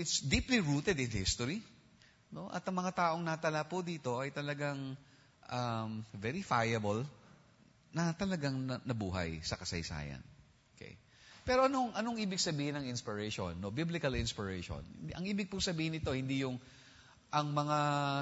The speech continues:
sumulat ay inspired na inspired nung kanilang sinulat yung Biblia. Hindi po.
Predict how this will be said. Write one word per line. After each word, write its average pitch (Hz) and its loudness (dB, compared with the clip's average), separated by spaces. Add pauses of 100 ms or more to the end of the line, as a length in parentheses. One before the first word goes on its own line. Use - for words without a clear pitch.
sumulat 175 6
ay 151 0
inspired 165 4
na 175 0
inspired 196 6
nung 160 -2
kanilang 165 0
sinulat 180 4
yung 156 -2
Biblia. 123 -4
Hindi 120 -6
po. 123 -4